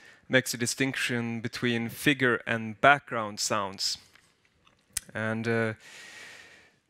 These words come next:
based on the amount of figure on the one hand and background on the other hand, we can position a soundscape in this, um, <clears throat> these kind of four, uh, different kinds of soundscape,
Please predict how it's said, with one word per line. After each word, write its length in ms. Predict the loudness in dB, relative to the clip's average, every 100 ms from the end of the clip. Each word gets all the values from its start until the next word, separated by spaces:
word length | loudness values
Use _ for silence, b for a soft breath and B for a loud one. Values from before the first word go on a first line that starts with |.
| 6
based 360 | 8 8 6 2
on 180 | 2
the 320 | 0 0 4 4
amount 380 | 6 4 2
of 100 | 0
figure 380 | -2 0 4 4
on 100 | 4
the 80 | 4
one 200 | 4 4
hand 200 | 2 0
and 240 | -2 -4 6
background 420 | 6 6 -2 -2
on 120 | -2
the 160 | 2 2
other 180 | 2
hand, 360 | 0 -2 -2 -10 _ _ -10
we 80 |
can 240 | -4 -2 -4
position 760 | -4 0 2 2 2 0 -2 -10 _ b b b b b b _
a 240 | 2 4
soundscape 920 | 4 2 4 4 2 2 0 2 0 -4
in 380 | -4 -2 -4 -8 -2
this, 300 | 0 0 -4 -8 _ _ _
um, 380 | -6 -4 -6 -6 -2
<clears throat> 260 | -2 -2 -10 _ _ B B B B B -6
these 200 | -2 0
kind 240 | 2 2
of 80 | 0
four, 520 | -4 -2 4 4 4 b b b b b _ -8
uh, 120 | -6
different 440 | 0 0 0 0
kinds 320 | 2 4 2 -2
of 60 |
soundscape, 520 | -4 0 0 0 -2